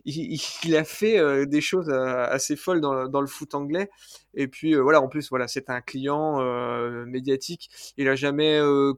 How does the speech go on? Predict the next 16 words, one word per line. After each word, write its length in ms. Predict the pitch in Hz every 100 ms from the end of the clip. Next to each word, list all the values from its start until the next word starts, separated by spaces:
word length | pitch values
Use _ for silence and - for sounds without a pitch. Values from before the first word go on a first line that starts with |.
| _
caché 560 | 147 147 - 151 156 151
ses 220 | 143 135
accointances 580 | 135 143 - 151 151 131
avec 200 | 131 -
les 80 |
travaillistes 680 | 131 143 135 147 156 165 -
en 80 | 131
Angleterre. 800 | 131 135 139 151 147 151 135 127 _ - _ - _ _ _ _ _ _ -
Enfin, 180 | - 151
voilà, 360 | 156 156 135 123
après, 340 | 127 156 151
voilà, 200 | 147 139
Brian 260 | 131 147 143
Clough, 180 | 170 160
malheureusement, 600 | 147 147 147 147 160 160
euh, 220 | 143